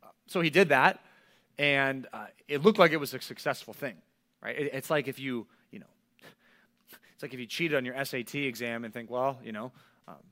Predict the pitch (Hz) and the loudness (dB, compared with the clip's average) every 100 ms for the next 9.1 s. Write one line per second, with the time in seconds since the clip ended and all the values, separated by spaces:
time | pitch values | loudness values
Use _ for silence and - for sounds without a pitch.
0 | _ _ _ _ _ _ _ _ _ 123 | _ _ _ _ _ _ _ _ _ -6
1 | 139 151 165 - 160 151 127 - 196 160 | -2 2 0 4 4 4 -2 -2 0 -2
2 | 131 135 131 113 170 160 139 156 139 139 | -4 -2 -2 -2 -4 -2 4 4 4 0
3 | 147 123 143 123 110 156 143 139 - 165 | 0 -4 -10 -8 -2 -2 -2 -8 -6 -4
4 | 170 131 120 117 101 87 - - _ 113 | -4 -6 -8 -10 -10 -14 -20 -20 _ -12
5 | 135 139 143 - 123 - 131 120 107 110 | -6 -2 -4 -4 -10 -6 -6 -6 -8 -8
6 | 92 - - _ _ _ - 165 151 127 | -10 -14 -20 _ _ _ 2 2 2 -8
7 | 143 139 - 104 95 - - - 151 120 | -4 -4 -4 -10 -14 -14 -14 -10 -10 -10
8 | 82 87 _ _ _ - - - - _ | -12 -20 _ _ _ -20 -20 -20 -20 _
9 | - | -20